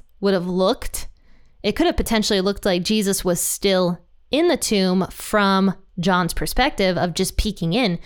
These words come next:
because the cloths would have, like, hardened you know, over time with all the aloe and myrrh that they were dipped in.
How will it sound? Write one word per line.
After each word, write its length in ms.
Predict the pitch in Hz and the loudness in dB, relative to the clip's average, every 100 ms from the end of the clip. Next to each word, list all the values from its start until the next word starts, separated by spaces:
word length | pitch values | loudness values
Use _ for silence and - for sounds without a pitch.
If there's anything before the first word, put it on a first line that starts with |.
| - - - - | -16 -20 -14 -6
because 260 | 214 208 | -2 0
the 80 | 196 | -2
cloths 460 | - 254 269 - 220 | -2 0 0 0 -2
would 100 | 208 | 0
have, 100 | 202 | 0
like, 160 | 175 | -2
hardened 640 | - - 165 165 180 220 240 - - - - - | -2 -4 -2 0 0 -2 -4 -12 -20 -20 -20 -4
you 100 | 208 | 0
know, 220 | 208 214 | 2 2
over 260 | - 180 180 | 0 0 -2
time 460 | - 185 180 196 196 - - - | 0 0 2 0 -2 -10 -6 0
with 180 | 202 | 2
all 140 | 196 196 | 2 2
the 200 | 190 - | 0 0
aloe 380 | 185 185 190 190 | 0 2 2 2
and 180 | 175 170 | 2 2
myrrh 240 | 170 175 | 2 2
that 140 | 170 | 0
they 120 | 175 165 | 0 0
were 120 | 151 | 0
dipped 320 | 165 160 - | -2 -2 0
in. 220 | 220 240 | 0 0